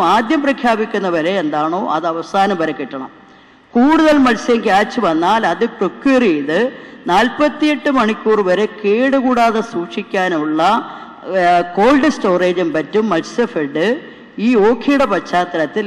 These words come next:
എല്ലാ landing സെന്ററും കേന്ദ്രീകരിച്ചും അങ്ങനെ ഒരു സംവിധാനം ഉണ്ടാക്കും. അപ്പൊ ഇന്ന് തീരദേശത്ത് നിലനിൽക്കുന്ന സംഘർഷങ്ങളുടെ അടിത്തറ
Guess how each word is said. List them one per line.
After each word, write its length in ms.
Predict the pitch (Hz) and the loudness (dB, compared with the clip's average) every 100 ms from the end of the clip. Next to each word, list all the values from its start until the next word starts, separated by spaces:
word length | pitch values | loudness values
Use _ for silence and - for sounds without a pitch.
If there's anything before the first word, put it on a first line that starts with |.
| 185 | -4
എല്ലാ 260 | 196 220 240 247 | -2 -2 0 0
landing 460 | 170 202 254 277 - | 0 0 2 0 -2
സെന്ററും 320 | 196 175 180 160 | -4 -4 -6 -4
കേന്ദ്രീകരിച്ചും 720 | 160 156 185 165 147 - 196 | -6 -4 -2 -2 -2 -8 -8
അങ്ങനെ 240 | 160 156 165 | -6 -6 -6
ഒരു 100 | 160 | -8
സംവിധാനം 520 | - 143 151 156 151 | -8 -8 -4 -4 -4
ഉണ്ടാക്കും. 380 | 127 131 131 - - - _ - - - | -8 -10 -14 -20 -20 -20 _ -20 -12 -4
അപ്പൊ 140 | 202 247 220 | 0 0 4
ഇന്ന് 280 | 269 302 330 294 | 4 6 4 2
തീരദേശത്ത് 800 | 233 254 262 262 254 262 233 | 2 2 2 0 0 -2 -2
നിലനിൽക്കുന്ന 580 | 202 208 220 208 220 208 | 0 0 -2 -4 -4 -4
സംഘർഷങ്ങളുടെ 880 | 220 185 175 190 277 - 233 214 190 | -4 -2 -2 0 -2 -2 -4 -2 0
അടിത്തറ 480 | 165 151 185 185 180 | 0 -2 -4 -2 0